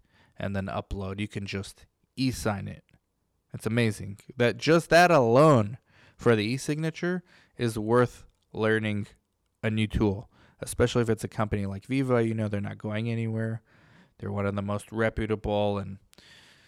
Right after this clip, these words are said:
companies that have been around probably the longest in this industry. So E D O A log, e-signatures, everything's in there,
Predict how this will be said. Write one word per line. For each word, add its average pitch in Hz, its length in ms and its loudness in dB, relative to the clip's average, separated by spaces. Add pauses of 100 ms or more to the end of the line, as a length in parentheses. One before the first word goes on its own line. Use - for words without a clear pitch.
(300)
companies 127 440 -2
that 113 120 0
have 104 100 -2
been 110 140 -2
around 104 360 -2
probably 107 300 -4
the 98 120 -8
longest 110 540 -6
in 143 120 -4
this 139 180 -4
industry. 143 480 -4 (220)
So 98 360 -2 (260)
E 131 140 2
D 120 240 4
O 113 120 8
A 131 120 8
log, 123 400 8 (220)
e-signatures, 123 1120 2 (1040)
everything's 123 560 2
in 113 160 2
there, 110 340 4